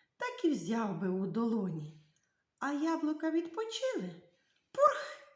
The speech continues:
знялись і полетіли. Для роботи нам знадобиться кольорові фарби,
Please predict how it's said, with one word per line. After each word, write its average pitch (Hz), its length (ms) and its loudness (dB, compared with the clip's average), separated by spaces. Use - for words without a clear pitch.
знялись 233 720 -2
і 554 260 -10
полетіли. 165 880 -4
Для 226 120 -4
роботи 330 300 -2
нам 214 160 -2
знадобиться 180 720 -4
кольорові 196 680 -2
фарби, 294 840 2